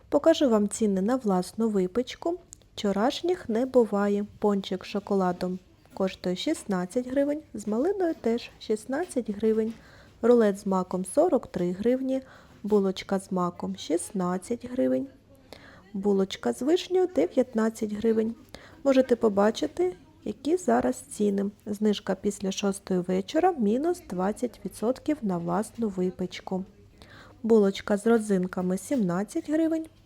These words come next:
сосиска в тісті — двадцять п'ять гривень. Все дуже апетитно виглядає. Пропустила акцію на ліверну ковбасу. Ціна за один кілограм — майже дев'яносто гривень.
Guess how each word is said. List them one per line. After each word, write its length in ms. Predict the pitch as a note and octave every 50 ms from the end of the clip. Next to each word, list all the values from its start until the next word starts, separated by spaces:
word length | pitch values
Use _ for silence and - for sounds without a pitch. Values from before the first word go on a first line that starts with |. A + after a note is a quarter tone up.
| _ - - - - -
сосиска 640 | - D#4 D#4+ D#4 - - G#3+ G3+ - - - - G3+
в 120 | G3+ - - - _ -
тісті — 580 | - G3 F#3+ F#3+ G3 - - - - D#4+ F#4+ - - - -
двадцять 560 | - A#3+ A#3+ C#4 F4+ F#4 - - C#4 A#3 -
п'ять 480 | - - A#3 A#3 A#3 A#3+ A#3 A#3+ A3 -
гривень. 380 | A#3 A#3 A#3 A3+ A3+ A3+ B3 - - - - - - - -
Все 320 | - - - B3+ B3 A#3 A#3 -
дуже 320 | A3 A3 G#3+ G#3+ A3 G#3
апетитно 720 | G3+ - - G#3+ - - C#4+ F4 F#4 - - F#4+ F#4 F#4 - - -
виглядає. 880 | - C4 D4 - - B3+ B3+ B3+ - - G#3+ G#3+ A3 G#3+ G#3+ A3+ A3+ A#3 - - - - - - - _ _ - - - - - - - - - _
Пропустила 680 | - C4+ C4+ C4+ D4 C4+ C#4 - - G3+ F#3+ F#3+ F#3+ - -
акцію 600 | A3+ A3+ A#3 A#3 - - - - E4+ F4+ F#4 F#4 - -
на 180 | A3+ G#3+ G#3 G3+
ліверну 520 | G3 G3 A3 B3+ D4 D#4+ D#4+ D4+ D4+ D#4
ковбасу. 840 | D#4 - - A3 A#3+ C4 B3+ - B3 B3 - - - G#3 G3+ G#3 G#3+ - -
Ціна 380 | - - A3+ G#3 G3+ F#3+ F#3 F#3
за 200 | - - G#3 G3+
один 380 | G#3 G#3+ G#3 G#3+ G#3 G#3 A3
кілограм — 500 | A3+ - C4+ C4 C4+ C4+ D4 F4 F#4+ G#4+ A4+ A4+ - - - - -
майже 400 | B3+ C#4+ F4 G#4 - - E4 D#4 -
дев'яносто 800 | - A#3 A#3 A#3 A3 G#3 G3+ G3+ G#3+ A#3 C#4 - - - B3 A3+ A3+ -
гривень. 420 | A3+ A3+ A#3 A3+ A#3 A#3 A#3